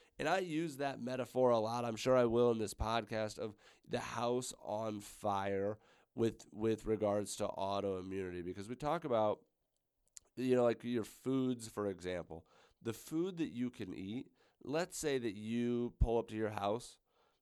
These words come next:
and it's on fire and you're like, "Uh-oh." Um, and there's a bucket sitting there and you don't know what's in the bucket and you throw it on the fire. Well, if it's water, great. If it's gasoline,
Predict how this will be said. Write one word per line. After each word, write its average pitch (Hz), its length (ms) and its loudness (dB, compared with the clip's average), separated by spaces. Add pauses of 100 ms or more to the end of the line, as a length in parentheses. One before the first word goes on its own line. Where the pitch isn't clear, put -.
(160)
and 117 140 -2
it's 113 140 -2
on 113 160 2
fire 95 360 -2
and 85 100 -4
you're 92 200 0
like, 85 200 -2 (380)
"Uh-oh." 101 360 -4 (580)
Um, 113 540 2 (120)
and 120 180 0
there's 131 220 2
a 135 60 0
bucket 110 540 -2
sitting 87 400 -6
there 80 280 -6 (560)
and 127 160 0
you 127 300 2
don't 147 300 2
know 117 240 4
what's 107 420 0
in 107 260 -2
the 92 80 -2
bucket 92 520 -4 (460)
and 120 140 -4
you 117 140 0
throw 107 340 2
it 104 80 2
on 101 160 2
the 98 60 -4
fire. 98 440 -2 (220)
Well, 180 160 2
if 160 100 0
it's 156 140 -6
water, 131 420 2 (100)
great. 110 340 2 (360)
If 113 160 0
it's 101 200 -2
gasoline, 123 960 -2